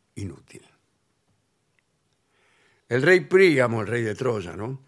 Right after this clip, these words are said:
Sabía que el destino de Troya era el fuego. Sabía porque se lo habían dicho incluso los oráculos.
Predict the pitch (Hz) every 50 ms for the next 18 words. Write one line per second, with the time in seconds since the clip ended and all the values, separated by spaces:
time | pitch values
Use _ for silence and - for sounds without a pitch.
0 | _ _ _ _ _ _ - - - - 160 165 175 190 226 233 220 202 180 151
1 | 151 160 151 _ _ _ _ _ _ _ _ _ _ _ _ _ _ _ _ _
2 | _ _ _ _ _ _ _ - - 139 139 131 135 127 127 - 170 165 165 151
3 | 143 131 120 - - 143 147 147 139 131 135 131 127 - - - 117 117 117 113
4 | 110 - - 104 92 85 80 78 - - _ _ _ _ _ _ _ _ _ _
5 | _ _ _ _ _ - - - 123 135 190 220 220 156 139 135 110 - - 107
6 | - 110 104 110 113 127 131 123 120 117 135 127 - - 98 110 - 117 131 117
7 | - 98 98 95 - 110 117 143 147 117 - - - - -